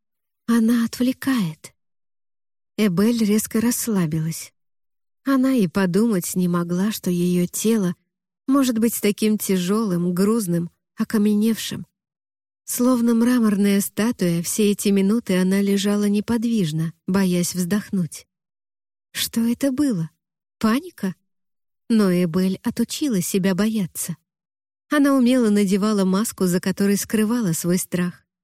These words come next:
Она врала людям в лицо, как врала сегодня Соль. Нет, она не в порядке. Нет, она не хочет оставаться в этой проклятой академии. Нет, ей не место среди скур.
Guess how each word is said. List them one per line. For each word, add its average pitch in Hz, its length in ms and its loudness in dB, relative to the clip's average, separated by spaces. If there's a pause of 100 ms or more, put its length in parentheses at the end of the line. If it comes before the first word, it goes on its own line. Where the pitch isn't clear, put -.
(460)
Она 240 240 4
врала 233 360 2
людям 226 360 2
в 220 40 0
лицо, 240 480 -2 (300)
как - 220 -2
врала 214 360 2
сегодня 214 500 0
Соль. - 360 -6 (840)
Нет, 208 460 0
она 196 220 2
не 196 120 2
в - 100 -6
порядке. 202 600 -4 (580)
Нет, 240 460 2
она 202 220 4
не 214 120 4
хочет 233 440 0
оставаться 202 600 0
в - 20 2
этой 196 200 0
проклятой 220 640 0
академии. 226 680 0 (720)
Нет, 190 320 2
ей 214 240 2
не 254 160 2
место 285 460 0
среди 208 340 0
скур. - 460 -2